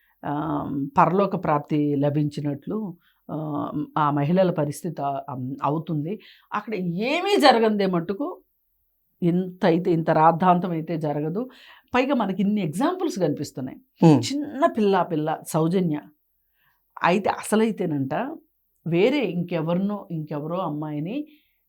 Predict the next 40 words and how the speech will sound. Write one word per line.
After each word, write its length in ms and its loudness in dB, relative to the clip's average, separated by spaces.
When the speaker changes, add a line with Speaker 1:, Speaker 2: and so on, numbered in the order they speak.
Speaker 1:
ఆ, 140 -6
వీళ్ళు 440 -2
కిడ్నాప్ 420 0
చేయాలి 400 -4
లెక్క 220 -2
ప్రకారం. 420 -4
Speaker 2:
Hmm. 220 6
Speaker 1:
కానీ 200 0
ఆ 160 0
టైంకి 380 -4
ఆ 140 2
అమ్మాయి 300 2
కాకుండా 580 0
ఈ 160 4
అమ్మాయి 360 2
వచ్చింది. 420 -4
సమ 340 -2
వయసుకు 480 2
అయ్యేసే-, 400 -2
ఒకే 260 0
వయసు 300 2
అయ్యేసరికి 600 -4
ఆ 140 12
అమ్మాయి 300 6
అనుకుని 340 2
ఈ 200 2
అమ్మాయిని 640 -2
తీసుకెళ్ళి 440 0
ఈ 80 0
అమ్మాయిని 400 -2
అత్యాచారం 640 -2
చేసి 160 8
Speaker 2:
ఏంటి 180 10
ఇదంతా 320 10
అసలు 260 8
సినీ 280 6
ఫక్కీగా 440 4
ఉంది? 160 0
Speaker 1:
సినీ 240 2
ఫక్కీనే, 600 0